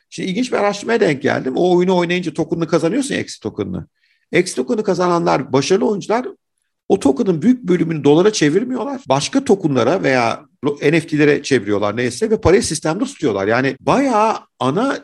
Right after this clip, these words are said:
ekonominin dışına çıkan bir dünya. Ondan gidiyor belki arsa alıyor kendine, belki N F T alıyor. Parayı orada tutuyor herif.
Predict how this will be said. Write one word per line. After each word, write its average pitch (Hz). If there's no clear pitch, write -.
ekonominin 156
dışına 180
çıkan -
bir 208
dünya. 285
Ondan 180
gidiyor 180
belki 175
arsa 165
alıyor 127
kendine, 107
belki 135
N 127
F 127
T 139
alıyor. 95
Parayı 180
orada 247
tutuyor -
herif. 92